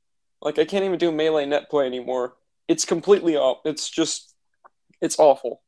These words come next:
I can't get anything more than, like, an hour's use out of it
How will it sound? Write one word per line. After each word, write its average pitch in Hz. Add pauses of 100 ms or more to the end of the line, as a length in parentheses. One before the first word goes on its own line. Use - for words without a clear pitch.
(480)
I 147
can't 156
get 175
anything 165
more 151
than, 143
like, 131
an 131
hour's 147
use 139
out 139
of 123
it 131